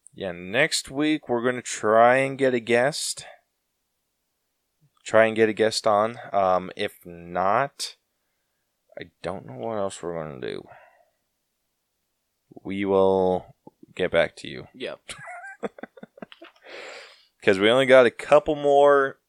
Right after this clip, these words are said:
Speaker 1: So we got, yeah, so next week we're gonna do one. Not sure what it's gonna be yet. Then the week after that, we're gonna do Birds of Prey. And then f-,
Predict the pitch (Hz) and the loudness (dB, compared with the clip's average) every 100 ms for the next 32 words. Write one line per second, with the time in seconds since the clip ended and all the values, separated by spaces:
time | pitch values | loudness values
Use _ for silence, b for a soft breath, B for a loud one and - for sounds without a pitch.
0 | _ _ _ - - 117 120 131 - _ | _ _ _ -10 -6 0 4 4 4 _
1 | _ - 98 - 98 120 143 - 139 135 | _ -2 -2 -2 -2 0 0 0 -2 -2
2 | - 131 123 117 110 117 110 113 113 113 | -2 -2 -2 -2 -2 0 2 4 4 0
3 | 104 117 110 - 113 107 107 - 104 101 | -2 0 0 0 2 4 2 0 -6 -6
4 | 90 104 98 92 98 - _ _ _ _ | -6 -6 -2 0 0 -4 _ _ _ _
5 | _ _ _ _ - 113 98 110 98 104 | _ _ _ _ -2 0 2 0 4 2
6 | 107 104 90 95 120 110 113 107 104 98 | 2 -2 0 6 6 6 2 -2 -4 -4
7 | 98 92 98 98 92 82 - - 98 98 | -4 -2 -2 -4 -4 -14 -16 0 4 6
8 | 120 180 233 _ _ _ _ _ _ _ | 4 0 -6 _ _ _ _ _ _ _
9 | _ _ _ _ _ _ _ _ - 117 | _ _ _ _ _ _ _ _ -6 -4
10 | 113 110 110 104 - - | 0 0 0 -6 -14 -18